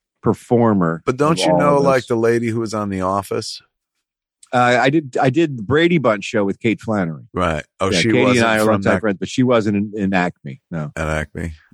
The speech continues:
Speaker 2: Anybody
Speaker 1: There was,
Speaker 2: else in
Speaker 1: uh,
Speaker 2: Acme?
Speaker 1: Adam Carolla was at Acme. And then, uh, two of my friends, um, Brett Baer and Dave Finkel, were, um, part of the team that created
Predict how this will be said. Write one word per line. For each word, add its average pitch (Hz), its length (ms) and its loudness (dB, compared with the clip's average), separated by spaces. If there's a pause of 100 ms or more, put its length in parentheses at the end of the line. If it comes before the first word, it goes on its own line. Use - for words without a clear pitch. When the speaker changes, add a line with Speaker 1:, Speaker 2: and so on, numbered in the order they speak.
(140)
Speaker 2:
Anybody 107 280 -2
Speaker 1:
There 117 60 4
was, 113 100 2
Speaker 2:
else 98 80 -4
in 120 60 4
Speaker 1:
uh, 110 200 0
Speaker 2:
Acme? 101 120 -10
Speaker 1:
Adam 131 260 2
Carolla 131 680 0
was 131 200 -2
at 127 80 -2
Acme. 123 600 -4 (1080)
And 120 240 2
then, 120 400 2
uh, 113 280 2 (160)
two 156 200 0
of 143 80 0
my 131 120 2
friends, 127 560 -2
um, 110 500 0 (300)
Brett 123 300 -2
Baer 127 180 4
and 113 120 0
Dave 120 200 2
Finkel, 117 580 -2 (120)
were, 107 500 2
um, 95 460 -2 (1080)
part 123 240 2
of 110 60 0
the 110 80 2
team 127 340 0
that 107 140 -2
created 110 800 2